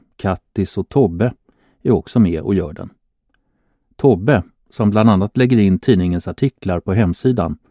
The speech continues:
föreslog att vi skulle ha en blogg om veckan som gått. De andra tyckte att jag skulle skriva den. Men Tobbe har kollat igenom alltihop och rättat när jag stavat fel, som jordkällare med ett L till exempel.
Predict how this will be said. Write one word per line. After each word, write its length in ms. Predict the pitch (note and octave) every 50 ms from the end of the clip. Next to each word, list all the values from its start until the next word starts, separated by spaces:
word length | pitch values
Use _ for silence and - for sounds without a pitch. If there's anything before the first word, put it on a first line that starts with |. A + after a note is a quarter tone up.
| _ _ _ _ _ _ _ _
föreslog 480 | _ - E3 C#3 F#2 - - A2 G2 G2+
att 100 | F#2+ - -
vi 80 | G#2+
skulle 200 | G2+ - - C3+
ha 220 | C#3 G2+ E2+ D#2 E2
en 180 | G#2+ A2+ A#2
blogg 440 | F#2 G#2 C3 E3+ - - - D#2+ - - _
om 160 | - - G2 F#2+
veckan 420 | A#2 A2 - _ - E2+ E2 E2+
som 220 | - - G#2+ G2+
gått. 380 | G#2 C#3 C3+ - _ _ - - _ _ _ _ _ _ _ _ _ _ _ _ _ _ _ _ _ _ _ _ _ _ _ _ _ _
De 140 | - G#2 A#2
andra 240 | C#3 G#2+ F2+ F#2 F2+
tyckte 260 | - F#3 - - A2+
att 100 | A#2 -
jag 300 | F#2 F#2 E2 E2 F2+ -
skulle 220 | - - B2+ C#3+
skriva 320 | D3 - - B2 F3+ G3 F#2
den. 180 | - - F#2+ - _ _ _ _ _ _ _ _ _ _ _ _ _ _ _ _ _ _ _ _ _ _ _ _ _ -
Men 140 | - A2
Tobbe 260 | - - D#3+ B2+ A2 B2+
har 180 | C#3 C#3+ C#3+
kollat 300 | - - D3+ C#3+ C#3+ -
igenom 340 | C3 G2 F2+ F#2+ G#2+ A#2 A2+
alltihop 460 | F#2+ F2 E2+ - - F#2+ F2+ D#2+ D#2 _
och 140 | - F#2 F#2
rättat 460 | A2+ G2 - _ _ - B2+ G#2 -
när 100 | G2+ F2+
jag 120 | E2+ E2
stavat 360 | - - F2+ E2+ F2 E2+ - -
fel, 360 | - B2+ B2 G2 D#2+ D#2 C#2+ - _ _ _ _ _ _ _ _ _
som 340 | _ - - F2 E2+ E2+ F2+
jordkällare 800 | F2 F2+ A2 A2 E2+ D#2+ D#2+ - - A2+ G#2 G#2+ A2+ A2+ A#2 A2
med 300 | A2 - G#2+ G2+ F#2+ F#2
ett 140 | F#2+ - - -
L 320 | B2 B2+ A2 F2+ F2 F2 - - -
till 120 | - -
exempel. 420 | G#2 - - F#2+ F2+ - - F#2+